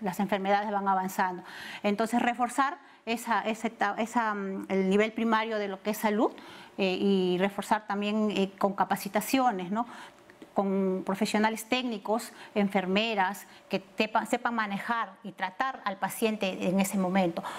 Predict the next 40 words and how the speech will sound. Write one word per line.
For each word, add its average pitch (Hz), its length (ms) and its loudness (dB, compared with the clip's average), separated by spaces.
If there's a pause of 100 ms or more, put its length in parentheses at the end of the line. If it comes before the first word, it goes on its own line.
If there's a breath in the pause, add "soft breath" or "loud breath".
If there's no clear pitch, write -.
(140)
porque 202 240 2
ahora 233 280 2
en 240 100 -2
estas 226 260 -6
últimas 233 380 0
fechas, 240 380 0 (400 loud breath)
eh, 202 220 0
son 180 200 2
ellos 233 380 -2
los 208 260 0
héroes 226 240 2
de 208 80 4
la 196 140 2
salud, 196 360 2 (240 loud breath)
los 196 140 0
que - 80 2
han, 208 120 2
se, 208 200 -2
se 233 100 2
han 226 120 -2
expuesto 240 580 -2
y 208 100 -2
muchos 214 340 0
de 214 80 4
ellos 208 200 0
han 202 140 2
dado 202 180 4
su 202 160 -6
vida 240 340 4 (400 loud breath)
por 190 160 2
salvar 208 360 2
a 196 60 0
mucha, 208 260 -6
a 202 100 2
mucha 226 260 2
gente, 214 400 -2 (220 loud breath)
y 202 60 -2
mucha 208 240 0
gente 226 280 0
también 208 380 -2